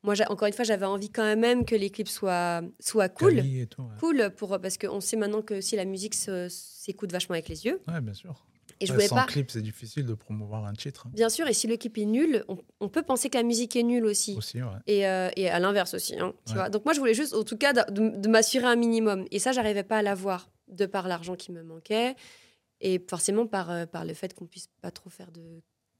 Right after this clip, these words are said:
Speaker 1: de clip, en fait, avec le covid.
Speaker 2: Ouais.
Speaker 1: Et je me suis dit, euh, « Ok, mais je peux pas, je peux pas ne pas faire de musique. » Et j'ai essayé de vouloir, euh, créer un format un peu, euh, comme les rappeurs, tu vois, un peu freestyle,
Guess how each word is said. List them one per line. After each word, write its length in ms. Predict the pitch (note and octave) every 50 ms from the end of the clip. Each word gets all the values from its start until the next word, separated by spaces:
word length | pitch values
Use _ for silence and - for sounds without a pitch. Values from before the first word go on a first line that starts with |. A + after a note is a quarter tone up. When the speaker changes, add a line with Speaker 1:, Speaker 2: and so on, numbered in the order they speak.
| _ _ _
Speaker 1:
de 80 | F3 E3+
clip, 280 | - - F4 F4+ -
en 40 | A3
fait, 200 | G#3+ - G#3 -
avec 220 | F#3+ F3+ F#3 F#3 -
le 80 | F#3+
covid. 320 | F#3 - G3+ F#3 F#3+ F#3 F3 - _ A2+
Speaker 2:
Ouais. 80 | G#2+ G2 F#2+ - - - - _ _
Speaker 1:
Et 80 | - G3+
je 80 | F#3+
me 80 | G#3+ G#3
suis 180 | G3+ - A3 G3+
dit, 240 | G3+ A3+ B3 B3 A3+
euh, « 560 | G#3 F#3+ F#3+ F#3 F#3 F#3 F3+ F3+ F3+ F3+ - -
Ok, 200 | - G3+ G#3 - B3
mais 80 | A3+ G#3
je 80 | G#3 -
peux 100 | A3 G#3
pas, 240 | - A#3+ A3+ A3+ - A#3+
je 60 | -
peux 100 | - G#3+
pas 160 | - A#3+ A#3+
ne 100 | A#3 G#3+
pas 180 | G#3 A3 A3+ A3
faire 160 | A3 A3 G3+
de 100 | F#3 F#3+
musique. » 420 | F#3+ F#3+ F#3 F3 F3 - - - _ _ _ _ _ _ _ _ _ _ _ _ _ -
Et 60 | G3+
j'ai 100 | F#3+ G#3+
essayé 200 | G#3+ G#3+ A#3+ A#3+
de 80 | G#3+ G#3
vouloir, 360 | A3 A3 A3 G#3+ G#3+ F#3+ G3
euh, 160 | F#3 F3 F3+
créer 220 | F3+ - - G3
un 120 | F#3 F3 F3
format 420 | - - F3+ F#3+ G3 F#3+ F#3 F#3+
un 120 | F3+ E3+ D#3+
peu, 160 | - _ F3+
euh, 360 | F3 E3+ E3 D#3+ D#3+ D#3 D#3 E3 _ _ _ _ _ _ _ _ _ _ -
comme 160 | B3 C#4 D4
les 80 | D4
rappeurs, 420 | C4+ A3+ G#3 G3 G3 G#3 G#3+ A3 A3
tu 160 | - - G3+
vois, 120 | F#3+ F#3
un 80 | F3+ F3+
peu 140 | F3+ - G#3
freestyle, 480 | - - G#3 G3 - - G3+ G#3+ G#3+